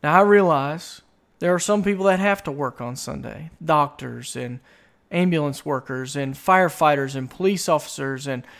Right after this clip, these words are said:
there are people that have to work on Sunday, and I thank God for them, and I believe God understands that. Jesus healed on the Sabbath,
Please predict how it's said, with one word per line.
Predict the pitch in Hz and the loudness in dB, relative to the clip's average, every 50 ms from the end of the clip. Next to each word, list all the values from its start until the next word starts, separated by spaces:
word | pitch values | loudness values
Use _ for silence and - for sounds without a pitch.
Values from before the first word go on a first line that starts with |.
| - - _ _ | -20 -20 _ _
there | 190 196 202 | 4 6 8
are | 208 220 233 214 | 10 8 8 6
people | 220 - 202 185 175 165 | 4 -2 -2 -2 -2 -2
that | 160 147 143 | -2 -2 -2
have | 156 156 151 - | -2 -2 -4 -4
to | - 156 | -4 -6
work | 147 151 143 139 - | -4 -4 -4 -2 -2
on | 147 139 131 131 | -4 -4 -4 -6
Sunday, | - - 135 131 127 127 123 131 135 | -8 -8 -8 -8 -8 -8 -8 -6 -4
and | 143 147 151 156 - | -4 -4 -6 -6 -4
I | - 175 180 185 | 0 2 2 2
thank | 180 - - - 196 202 202 - - 190 175 165 160 | 2 0 0 0 0 0 0 -4 -10 -12 -10 -6 2
God | 175 190 190 185 170 143 127 - | 4 6 8 8 6 4 2 -2
for | - - 127 | -10 -16 -14
them, | - 104 82 73 - 147 - _ _ _ _ _ _ _ _ _ _ | -14 -14 -16 -16 -16 -18 -20 _ _ _ _ _ _ _ _ _ _
and | 156 | 2
I | 165 175 | 2 4
believe | 185 190 185 180 170 165 | 4 4 2 2 2 0
God | 165 170 - - - 180 170 165 | -2 -6 -4 0 0 2 2 2
understands | 160 151 147 135 - - - 143 139 135 123 135 143 | -2 -4 -4 -6 -8 -8 -6 -6 -6 -6 -8 -12 -14
that. | - 139 - - - _ _ _ _ _ _ _ _ _ _ _ _ | -16 -18 -18 -18 -20 _ _ _ _ _ _ _ _ _ _ _ _
Jesus | - - 208 220 208 190 190 - - | -4 2 2 2 4 2 0 -2 0
healed | - 190 196 190 165 131 120 - 139 - _ | 0 2 2 2 2 0 -4 -10 -16 -14 _
on | 131 127 | -10 -8
the | 127 | -8
Sabbath, | 123 - - 131 123 113 107 - - - - _ | -8 -4 -4 -4 -4 -4 -8 -10 -14 -20 -20 _